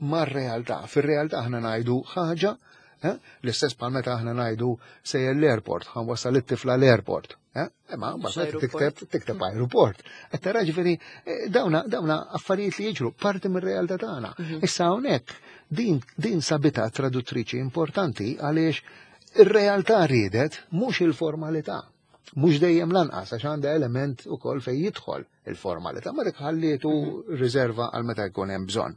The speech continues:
Speaker 2: Sewa. F'kull programm nitkellmu wkoll aħna fuq, em, xi strateġiji tkun użat it-traduttriċi.
Speaker 1: Sewa. Em,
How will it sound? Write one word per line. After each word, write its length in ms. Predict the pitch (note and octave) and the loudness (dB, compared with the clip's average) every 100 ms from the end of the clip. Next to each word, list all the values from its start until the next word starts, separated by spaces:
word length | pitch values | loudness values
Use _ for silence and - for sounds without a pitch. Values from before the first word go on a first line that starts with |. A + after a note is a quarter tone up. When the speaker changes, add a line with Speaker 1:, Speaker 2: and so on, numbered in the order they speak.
| _ - | _ -18
Speaker 2:
Sewa. 320 | - C#3 C3+ - - - - | -14 -12 -14 -18 -18 -18 -16
F'kull 220 | - B3 | -2 -2
programm 560 | - A#3+ C#4+ E4 F3 E3 | 2 0 4 2 4 2
nitkellmu 640 | D3+ F3+ F#3+ - F3 F3 E3+ | 0 -2 -4 -4 -2 -2 -4
wkoll 260 | - C#3 | -6 -6
aħna 180 | C#3 D3 | -4 -6
fuq, 200 | - - - - | -6 -8 -6 -4
em, 260 | F3+ F3+ | -2 -2
xi 160 | E3+ F#3+ | -4 -4
strateġiji 880 | - - G3 G#3+ G3+ G3 F3 C3+ C3+ | -4 -2 -2 2 2 2 0 -2 -6
tkun 360 | - D3 C#3 - | -4 -4 -4 -6
użat 440 | C#3+ C3+ B2 C3+ - | -6 -4 -4 -6 -12
it-traduttriċi. 960 | D3 - B2+ B2+ - - G#2+ - D3 E3+ _ _ _ _ | -12 -8 -8 -10 -14 -10 -6 -4 -4 -8 _ _ _ _
Speaker 1:
Sewa. 720 | - - - - E3 F2+ B1 - _ _ _ - | -6 -2 0 4 4 4 0 -4 _ _ _ 4
Em, 440 | E3 E3+ E3+ D#3 | 8 8 6 4